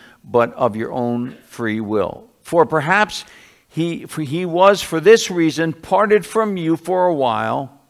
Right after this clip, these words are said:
that you should have him back forever. In other words, he left as an unsaved person. He left, he ran away as a slave from the household of Philemon, and he ran away as an unbeliever.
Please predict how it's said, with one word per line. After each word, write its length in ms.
that 220
you 80
should 240
have 240
him 140
back 280
forever. 580
In 140
other 200
words, 380
he 220
left 520
as 260
an 80
unsaved 600
person. 440
He 200
left, 500
he 160
ran 340
away 560
as 180
a 80
slave 560
from 220
the 100
household 460
of 80
Philemon, 640
and 260
he 100
ran 260
away 460
as 180
an 100
unbeliever. 600